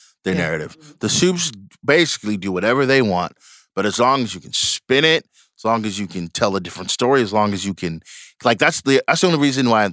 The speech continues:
Speaker 1: Tech Night show exists,
Speaker 2: Yeah.
Speaker 1: right? It's to go into stuff, find a patsy to put it on, be like, "This is what happened. This is," you know what I mean? And so the, the show, and I think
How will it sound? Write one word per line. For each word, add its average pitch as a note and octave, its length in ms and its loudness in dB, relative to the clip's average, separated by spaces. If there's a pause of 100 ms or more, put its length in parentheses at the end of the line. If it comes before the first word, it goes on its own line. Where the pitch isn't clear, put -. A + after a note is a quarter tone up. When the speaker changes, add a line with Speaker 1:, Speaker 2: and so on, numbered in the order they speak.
Speaker 1:
Tech B2 160 -4
Night G#2 220 -2
show A2+ 420 0
exists, - 540 -4 (200)
Speaker 2:
Yeah. - 80 -20 (200)
Speaker 1:
right? G2+ 200 2
It's G2+ 140 -2
to A#2 60 -4
go B2 280 2
into B2 220 0
stuff, F#2+ 500 2 (540)
find C3+ 580 2
a A2 60 0
patsy A2+ 420 0
to G2+ 60 0
put B2 220 0
it F#2+ 100 -2
on, F2 360 -2 (340)
be F#2+ 80 -6
like, F2+ 220 -4
"This G#2+ 220 -2
is G#2 120 -4
what A2 160 2
happened. A2 560 0
This F#2 180 -4
is," G2+ 260 -2 (240)
you G#2 100 -4
know G2+ 80 2
what G#2 100 2
I G#2 40 0
mean? A2+ 280 0 (460)
And A#2+ 140 2
so A#2 240 2
the, A2+ 240 0 (100)
the B2+ 120 0
show, E3 520 4
and B2+ 60 4
I B2 60 2
think C#3 260 -2